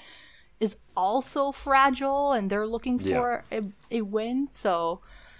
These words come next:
Speaker 1: yeah, I'm happy to see that out of Engvall,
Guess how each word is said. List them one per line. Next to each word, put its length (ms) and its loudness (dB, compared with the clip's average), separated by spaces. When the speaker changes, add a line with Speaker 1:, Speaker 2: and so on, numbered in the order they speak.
Speaker 1:
yeah, 400 2
I'm 120 0
happy 260 0
to 60 -6
see 240 -8
that 220 2
out 120 2
of 160 -8
Engvall, 500 -4